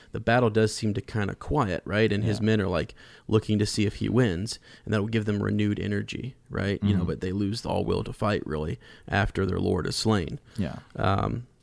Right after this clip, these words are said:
Speaker 1: so, so yeah. Um, so, you know, yeah, that's the bit in Dorne, and, and it's, uh, it's, it's pretty neat. They, they, uh,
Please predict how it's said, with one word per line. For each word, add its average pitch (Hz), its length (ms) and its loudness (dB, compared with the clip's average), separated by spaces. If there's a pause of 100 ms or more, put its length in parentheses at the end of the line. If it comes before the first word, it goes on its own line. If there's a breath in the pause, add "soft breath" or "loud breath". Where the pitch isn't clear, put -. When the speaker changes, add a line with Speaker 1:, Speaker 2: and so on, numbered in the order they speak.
Speaker 1:
so, - 300 -2 (260)
so - 100 -2
yeah. 90 200 -2 (560 loud breath)
Um, 131 440 8 (840 loud breath)
so, 185 100 8
you 180 80 12
know, 139 60 10
yeah, 143 160 10
that's 139 260 6
the 135 80 0
bit 131 160 10
in 127 80 6
Dorne, 120 320 8
and, 110 140 4
and 104 160 0
it's, 107 240 -2
uh, 107 280 4
it's, 104 260 -2
it's - 180 -6
pretty 123 200 6
neat. 117 200 4
They, 110 240 6 (220)
they, 107 280 2
uh, 57 460 -2